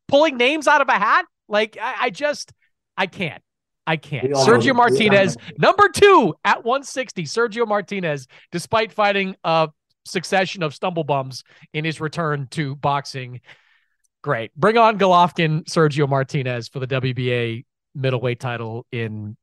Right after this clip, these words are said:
Speaker 1: Buenos Aires. That, good
Speaker 2: I'm not
Speaker 1: luck
Speaker 2: su-,
Speaker 1: to you.
Speaker 2: I'm just sa-, I'm just saying,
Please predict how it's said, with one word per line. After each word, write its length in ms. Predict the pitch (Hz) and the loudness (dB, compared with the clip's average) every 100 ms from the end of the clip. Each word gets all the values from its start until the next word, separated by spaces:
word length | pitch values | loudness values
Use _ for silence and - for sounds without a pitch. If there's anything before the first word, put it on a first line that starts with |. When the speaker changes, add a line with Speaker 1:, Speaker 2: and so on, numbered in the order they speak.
| _ - | _ -8
Speaker 1:
Buenos 320 | 117 101 101 | -6 -6 -6
Aires. 460 | 101 82 80 - - - | -8 -10 -12 -14 -12 -6
That, 200 | 120 117 _ _ _ _ - _ _ _ _ _ _ _ | -6 -6 _ _ _ _ -20 _ _ _ _ _ _ _
good 60 | 175 | 2
Speaker 2:
I'm 60 | 165 | 4
not 60 | |
Speaker 1:
luck 100 | 165 | 4
Speaker 2:
su-, 120 | - | 2
Speaker 1:
to 60 | - | -2
you. 60 | - - - - _ - | -6 -16 -18 -20 _ -8
Speaker 2:
I'm 60 | 135 | -4
just 160 | 127 | -2
sa-, 200 | 147 131 | -2 -2
I'm 120 | 131 | -2
just 220 | 135 139 - | -2 -2 0
saying, 500 | 151 120 110 107 | 0 2 0 -4